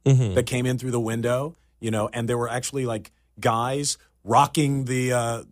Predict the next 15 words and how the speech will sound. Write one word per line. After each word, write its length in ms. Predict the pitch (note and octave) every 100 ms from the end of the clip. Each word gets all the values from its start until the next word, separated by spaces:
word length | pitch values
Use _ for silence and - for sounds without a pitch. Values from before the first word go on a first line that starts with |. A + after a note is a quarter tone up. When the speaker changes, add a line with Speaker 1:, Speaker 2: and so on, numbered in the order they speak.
| A2+
Speaker 2:
the, 320 | B2 A#2 G2+ - _ -
um, 400 | A2+ G2+ F#2 F2
train 540 | - C#3 C3+ D3 D#3+ D3+ _
Speaker 1:
Right. 200 | A#2+ A2+
Speaker 2:
with, 180 | B2+ -
you 60 | B2
know, 40 |
with, 260 | A2+ - A2
like, 200 | A#2+ G2
big, 260 | B2+ A2 G2+ _ -
you 100 | A#2+
know, 220 | G#2+ F2+ -
poles 400 | C#3 C3 C#3+ C#3+
and 100 | D3+
stuff. 380 | F3+ E3+ -